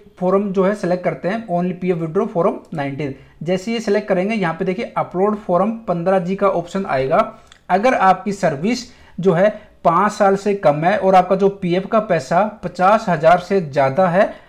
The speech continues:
तो आपको ये जो है पन्द्रह जी फॉर्म भर के अपलोड करना पड़ेगा। अगर आपकी सर्विस, टोटल सर्विस पाँच साल से कम है और पीएफ़ का पैसा आपका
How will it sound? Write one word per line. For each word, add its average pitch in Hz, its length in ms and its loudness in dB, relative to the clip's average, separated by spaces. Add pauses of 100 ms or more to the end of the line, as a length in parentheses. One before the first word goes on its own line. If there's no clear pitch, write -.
(240)
तो 233 100 4
आपको 175 480 4 (300)
ये 175 180 2
जो 196 160 2
है 185 120 2 (180)
पन्द्रह 185 320 2
जी 185 180 -4
फॉर्म 185 340 0
भर 151 180 -4
के 190 160 0 (140)
अपलोड 147 480 -4
करना 170 280 -2
पड़ेगा। 147 340 0 (160)
अगर 190 260 2
आपकी 185 500 4
सर्विस, 170 540 0
टोटल 190 320 2
सर्विस 156 520 0 (440)
पाँच 185 280 4
साल 196 280 2
से 196 240 0
कम 151 320 0
है 185 220 2 (240)
और 202 220 2 (200)
पीएफ़ 214 360 0
का 214 140 2
पैसा 170 400 -2
आपका 170 480 0